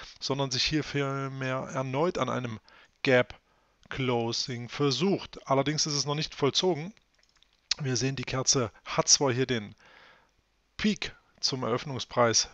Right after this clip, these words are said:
schon touchiert, das ist auch okay, aber der Kerzenkörper sollte das Gap schließen, dann wäre es ein ganz, ganz sauberes Gap Closing. So kann man zwar sagen, der Preis ist hier schon mal zum Eröffnungs-,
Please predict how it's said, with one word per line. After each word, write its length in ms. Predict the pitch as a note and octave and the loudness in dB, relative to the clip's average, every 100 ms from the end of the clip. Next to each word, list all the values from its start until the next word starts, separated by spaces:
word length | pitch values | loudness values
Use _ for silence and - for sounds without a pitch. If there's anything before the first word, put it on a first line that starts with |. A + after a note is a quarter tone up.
| - - | -14 -4
schon 300 | - B2+ A2 | -2 -2 -6
touchiert, 560 | A2 - E3+ A3 - _ | -2 0 0 -4 -8 _
das 220 | - A2+ | -8 -6
ist 180 | A#2 - | -6 -6
auch 180 | A#2+ G#2+ - | -4 -6 -8
okay, 500 | F#3 A#2+ - C3 G3+ C4+ | -12 -6 -2 0 -2 -4
aber 240 | - A#2+ A2+ | -2 -2 0
der 140 | A2+ | -4
Kerzenkörper 720 | - - - G#2+ - D#3+ A#2+ | -4 -2 -2 -2 -4 -2 0
sollte 440 | G#2 A#2 A#2+ A#2 G#2+ - - | 0 0 0 -2 -6 -14 -6
das 240 | A2+ - | 0 0
Gap 240 | A#2+ A2 | -2 -4
schließen, 540 | - C#3+ D3 - F3+ F3+ - - - - | -4 -4 -2 -2 -2 -8 -16 -20 -12 -4
dann 200 | B2 A#2 | -2 2
wäre 120 | A#2 | 4
es 120 | - | 2
ein 160 | C3 A#2+ | 0 -2
ganz, 320 | A#2+ B2 - | -2 0 0
ganz 300 | B2 A2 - - | 0 -2 -4 -2
sauberes 580 | A2 A#2+ C#3 C#3+ C#3 - | 4 4 4 2 2 2
Gap 220 | C#3+ - | 0 -2
Closing. 480 | D3 C#3+ C#3 D3+ D#3 - - | -2 0 -2 -4 -8 -16 -12
So 220 | - C3 | -6 -4
kann 140 | - B2+ | -4 -4
man 100 | A2+ | -4
zwar 160 | A#2+ | -4
sagen, 260 | A2 A#2 A#2 | -2 -2 -2
der 280 | A2+ G#2+ - | 0 0 -2
Preis 340 | - A#2+ A#2 | 0 0 2
ist 180 | E3 - | -2 0
hier 200 | - C3+ | 0 0
schon 160 | - C3 | -2 -4
mal 120 | B2 | -4
zum 160 | - | -4
Eröffnungs-, 440 | A#2+ B2 - A#2+ | -4 -6 -8 -10